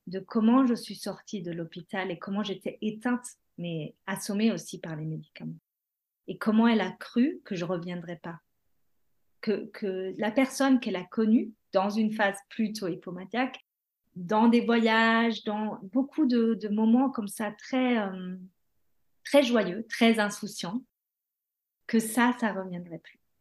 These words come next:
Et de fait, il y a une partie qui est revenue, mais il y a une autre partie qui est, qui est pas revenue.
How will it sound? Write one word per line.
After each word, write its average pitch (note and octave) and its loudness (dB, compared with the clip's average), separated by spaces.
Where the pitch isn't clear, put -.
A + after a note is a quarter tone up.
Et G3 4
de F3+ -6
fait, D4+ 4
il G3+ -4
y - 2
a F#3+ 2
une B3+ 6
partie A3+ 0
qui - -12
est F3 -8
revenue, E3+ -8
mais F#3 -8
il F3+ -4
y F3+ -4
a F#3 -6
une F#3 -6
autre G#3+ -8
partie F#3+ -10
qui - -14
est, F3 -10
qui - -14
est F3 -20
pas F3+ -8
revenue. F3 -6